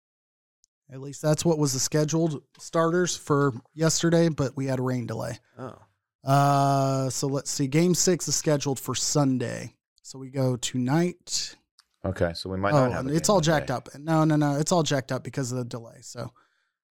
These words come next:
Speaker 1: um, I don't know what the schedule, what the schedule is.
Speaker 2: Oh, rain out, rain out puts Ranger Suarez on mound in game three. Okay.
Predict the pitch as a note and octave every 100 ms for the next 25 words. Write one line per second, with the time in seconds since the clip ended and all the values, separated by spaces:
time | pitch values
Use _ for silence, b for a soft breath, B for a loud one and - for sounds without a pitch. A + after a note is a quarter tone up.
0 | _ C3+ B2 A#2 A2 - C#3 C3 B2+ A#2+
1 | A#2+ A2+ A2+ - A#2+ B2+ - _ _ _
2 | _ _ _ F3 E3+ - B2 B2+ A#2+ -
3 | _ _ _ _ _ _ D#3 A#2+ A#2+ D3
4 | D#3+ A#2+ A#2 C3+ C#3+ B2+ - C3+ G#2+ A2
5 | A2+ B2 B2 B2 A#2+ C3+ C#3 A#2+ B2+ C3
6 | D3+ B2 G2 G#2+ A2+ - B2 B2 F2+ _
7 | _ _ _ _ _ - G#2+ - A2